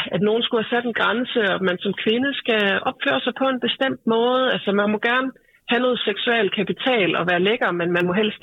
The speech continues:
ikke tjene på det, fordi så mister manden noget, ikke? Den der tankegang, tror jeg, der er rigtig mange, der har. Det tror jeg, det er der, den udspringer. Øhm, hvilket er et meget interessant synspunkt. Ikke noget, der sådan lige berører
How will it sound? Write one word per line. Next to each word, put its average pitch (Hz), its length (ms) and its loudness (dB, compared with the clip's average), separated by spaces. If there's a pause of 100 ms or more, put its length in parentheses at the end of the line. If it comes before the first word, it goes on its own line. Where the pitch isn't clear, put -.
ikke 233 160 0 (520)
tjene 262 360 0 (100)
på 196 120 2
det, 185 180 0 (200)
fordi 190 320 2
så 226 60 2
mister 220 380 0
manden 180 400 0 (120)
noget, 185 280 2
ikke? 269 120 -4 (420)
Den 240 120 2
der 220 80 0 (140)
tankegang, 220 460 0
tror 226 200 0
jeg, 160 100 -2
der - 80 0
er - 60 -6
rigtig 202 240 -2
mange, 185 200 2
der 202 80 0
har. 185 240 2 (140)
Det 214 160 2
tror - 200 0
jeg, 185 100 -2
det - 140 -4
er 220 60 0
der, 180 200 2 (100)
den 180 120 -2
udspringer. 277 580 -2 (1000)
Øhm, 165 460 0 (680)
hvilket 208 300 2
er 175 40 2
et 165 160 0
meget 214 180 2
interessant 202 460 -2
synspunkt. 180 520 0 (1800)
Ikke 190 140 0
noget, 202 160 2
der 190 60 0
sådan 185 220 0
lige 175 200 2
berører 180 320 0